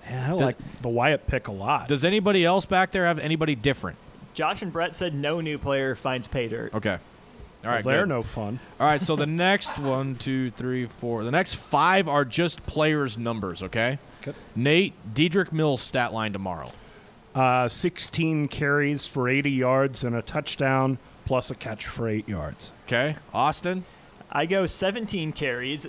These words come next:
Speaker 3: seventy yards, also a touchdown. Uh, Josh says eighteen carries, seventy-three yards. Brett says thirteen for fifty-six.
Speaker 2: Okay, we're kinda close here. I've got thirteen carries for seventy-four yards
Speaker 1: Mm.
Speaker 2: and a score.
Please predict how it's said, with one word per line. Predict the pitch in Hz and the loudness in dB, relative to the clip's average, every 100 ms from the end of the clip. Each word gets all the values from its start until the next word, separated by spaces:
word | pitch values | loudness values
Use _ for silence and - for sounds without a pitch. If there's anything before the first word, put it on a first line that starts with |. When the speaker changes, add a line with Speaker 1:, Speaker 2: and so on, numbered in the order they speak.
| - | -12
Speaker 3:
seventy | - 180 175 165 | -4 -2 -2 0
yards, | 139 127 131 - | 2 4 2 0
also | 143 143 - 120 | 2 2 2 -4
a | |
touchdown. | 110 120 - - 117 127 190 - - - | -2 -4 -4 -4 -2 0 -2 -6 -16 -6
Uh, | 131 131 127 | 0 2 0
Josh | 110 143 147 151 | 0 2 4 2
says | - 175 151 143 135 127 117 - | -2 0 2 2 0 -2 -8 -4
eighteen | 156 147 170 | -2 0 -2
carries, | 156 165 151 139 | 0 0 2 0
seventy-three | 151 151 143 156 143 | 0 0 -2 0 2
yards. | 135 135 131 | 4 2 0
Brett | - 139 - | -2 -2 0
says | 139 123 | -2 -2
thirteen | - 147 - 143 135 | -2 -4 -4 -4 -2
for | 135 | -4
fifty-six. | 123 131 127 - 110 - - - | -2 -4 -4 -6 -8 -10 -18 -8
Speaker 2:
Okay, | - 143 | 0 2
we're | 131 214 | 2 0
kinda | 208 - 247 262 | 0 2 4 2
close | - 196 180 - | 2 4 4 2
here. | 120 | 2
I've | 147 | 2
got | 175 202 | 4 4
thirteen | - - 196 202 180 170 | 4 2 2 2 -2 -2
carries | 165 165 156 - | 0 0 0 -4
for | 131 | -8
seventy-four | - 160 151 156 - 127 113 | -6 -2 -2 -2 -2 0 2
yards | 104 101 98 - - | 2 2 0 -6 -4
Speaker 1:
Mm. | 123 117 95 | 0 0 -2
Speaker 2:
and | 117 | -4
a | |
score. | 104 - 113 87 | -4 -2 -2 -2